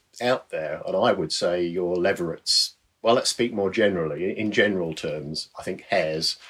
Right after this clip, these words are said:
and leverets have got more to fear from a whole range of other more highly specialist or predatory species. One thing that the kite, I think, will do, and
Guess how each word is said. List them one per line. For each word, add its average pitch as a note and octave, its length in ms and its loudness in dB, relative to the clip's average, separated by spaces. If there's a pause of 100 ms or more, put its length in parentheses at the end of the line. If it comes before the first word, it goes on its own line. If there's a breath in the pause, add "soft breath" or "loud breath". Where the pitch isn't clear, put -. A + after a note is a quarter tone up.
(400 loud breath)
and F2+ 120 -2
leverets F2 400 -2
have E2+ 140 -8
got F2+ 200 -2
more F2+ 400 0
to - 120 -8
fear E2+ 400 -4
from E2+ 220 -6
a D#2+ 60 -2
whole G#2+ 340 0
range D#2 540 -6 (380)
of - 100 -6
other D#2+ 380 0 (760)
more F#2 240 0
highly F2 480 0
specialist - 760 -2
or D2+ 100 -10
predatory D#2+ 720 -6 (240)
species. - 640 -4 (480 soft breath)
One D3+ 280 6
thing G2 280 0
that F#2+ 120 -4
the - 80 -6
kite, - 400 0
I G2 80 4
think, - 380 -2
will F#2 160 2
do, D2 380 -8 (260)
and F3+ 320 -2